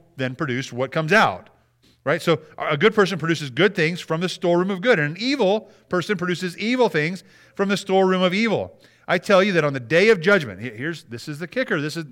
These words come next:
very, take this very seriously. Not your neighbor, you, me, individually. Take this very seriously. "On the day of judgment, people will have to give an account for every careless word they speak."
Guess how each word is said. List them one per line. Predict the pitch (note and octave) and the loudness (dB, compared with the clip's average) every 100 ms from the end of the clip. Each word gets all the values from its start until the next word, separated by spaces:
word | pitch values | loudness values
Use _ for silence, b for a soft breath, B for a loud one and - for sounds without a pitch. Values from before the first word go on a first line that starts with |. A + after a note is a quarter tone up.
| - | -18
very, | C3 D3 G3 A3+ | -4 2 2 2
take | - G3+ | -2 -4
this | F3 C#3+ | -4 -8
very | B2+ F#3 A#3 | 0 0 0
seriously. | G#3+ G#3+ F3+ C3 F#2+ F2 _ _ _ _ _ _ _ _ _ | 0 0 0 -4 -16 -20 _ _ _ _ _ _ _ _ _
Not | C3+ E3 F#3 | 0 0 0
your | F#3+ G3+ D#3+ | -4 -4 -4
neighbor, | F#3+ F#3+ G3+ G3 G3 G3 G3 | -8 0 0 4 2 2 -8
you, | D3 F#3 A#2+ E2 - | -2 0 0 -6 -8
me, | D3+ F3+ G#2+ - | -2 0 0 -6
individually. | E3 G3+ G#3 F3+ C3 G#2 | -4 0 2 0 -2 -4
Take | E3+ D#3 | -6 -4
this | C#3 | -4
very | D#3 F#3+ G3 | 2 2 2
seriously. | G3 E3 - - b b b - | 0 -2 -4 -12 b b b -4
"On | D#3+ | -2
the | D3+ | -2
day | A#2+ F#3 A3 | 4 4 6
of | A#3 | 4
judgment, | E3 F#3+ E3+ C3+ C3+ - | 4 4 4 2 -8 -4
people | F#3 F#3+ G3+ G#3 G3+ B B C#3+ | -4 0 0 0 -4 B B -6
will | |
have | C3 F3+ F3 | 2 2 2
to | D3+ | -2
give | A#2+ E3 F#3+ | -2 2 4
an | G3+ | 2
account | - D3+ B2+ - | 0 -2 -2 -6
for | - | -2
every | D3+ D3+ E3 | 0 2 -2
careless | E3 D#3 D3 C#3+ C3+ | 0 0 2 0 -4
word | B2+ A#2+ G#2 | -4 -4 -6
they | G#2 | -8
speak." | G#2 - - D#2 _ | -10 -14 -20 -20 _